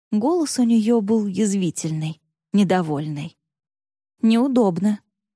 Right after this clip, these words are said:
Я ещё хочу успеть зайти к начальству». Все глядели на девушку.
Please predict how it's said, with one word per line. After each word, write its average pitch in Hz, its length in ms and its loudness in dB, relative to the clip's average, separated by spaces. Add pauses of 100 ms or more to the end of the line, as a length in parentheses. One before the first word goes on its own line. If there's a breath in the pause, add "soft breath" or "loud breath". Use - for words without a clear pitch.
(280)
Я 220 140 2
ещё 220 280 2
хочу 220 320 -2
успеть 214 400 0
зайти 202 300 0
к - 80 -18
начальству». 185 800 -2 (1120)
Все - 260 -2
глядели 240 480 2
на 214 200 2
девушку. 170 640 -4